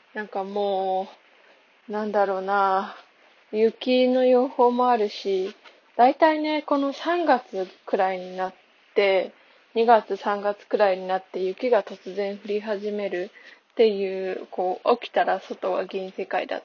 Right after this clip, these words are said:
たみたいなことが、えー、よくある、まあ、よくじゃないけど、まあね、数年起こっていることの事実としてね、また今年もそういうことが起こるんじゃないかなっていうふうに私は勝手に予想しているんですけど、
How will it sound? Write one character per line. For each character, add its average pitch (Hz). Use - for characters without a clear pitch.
た -
み -
た -
い -
な -
こ 220
と 226
が、 202
え 226
ー、 214
よ 247
く 226
あ 214
る、 202
ま 214
あ、 208
よ 262
く 294
じ 233
ゃ 202
な 196
い 196
け 190
ど、 190
ま 247
あ 226
ね、 214
数 247
年 240
起 -
こ 247
っ 240
て 196
い 185
る 233
こ -
と 202
の 202
事 214
実 196
と 190
し -
て 190
ね、 190
ま 226
た 226
今 240
年 247
も 247
そ 247
う 247
い 247
う 247
こ 262
と 262
が 208
起 208
こ 240
る 233
ん 214
じ 202
ゃ -
な 202
い 190
か 202
な 226
っ -
て 208
い 208
う 220
ふ 240
う 240
に 220
私 233
は 240
勝 233
手 233
に 226
予 226
想 226
し -
て 220
い 220
る 226
ん 202
で 196
す -
け 185
ど、 196